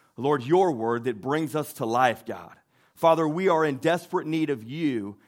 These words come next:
Jesus, in every area of our life, God. And today, we say we are open to hear your word, and not only hear your word, but be doers of your word. And these moments that we have together at the start of our week, God, invest in us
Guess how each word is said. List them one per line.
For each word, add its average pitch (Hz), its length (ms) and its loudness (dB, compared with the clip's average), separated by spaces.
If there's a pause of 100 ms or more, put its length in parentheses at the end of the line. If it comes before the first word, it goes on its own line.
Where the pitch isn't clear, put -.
Jesus, 131 520 -4
in 131 160 -2
every 165 420 -2
area 151 300 0
of 131 180 -6
our 120 140 0
life, 117 360 -2
God. 95 380 -10 (240)
And 139 160 -4
today, 143 680 0 (100)
we 143 140 -4
say 151 260 0
we 160 160 -2
are 127 180 0
open 160 320 0
to 127 60 -4
hear 190 280 -2
your 151 180 -2
word, 120 420 -6 (260)
and 139 80 -2
not 175 220 8
only 196 260 -2 (120)
hear 220 260 -2
your 170 160 -2
word, 143 260 0
but 143 160 -2
be 151 120 0
doers 160 520 -2
of 143 240 -2
your 143 160 0
word. 143 520 0 (180)
And 139 260 -4
these 185 340 -6
moments 180 520 -2
that 147 160 -8
we 151 100 -4
have 160 320 0
together 107 580 -4 (320)
at 139 140 2
the 131 80 -8
start 196 500 -2
of 175 140 -4
our 165 160 -2
week, 127 320 -6
God, 135 200 2
invest 139 580 -4
in 165 180 -4
us 120 600 -6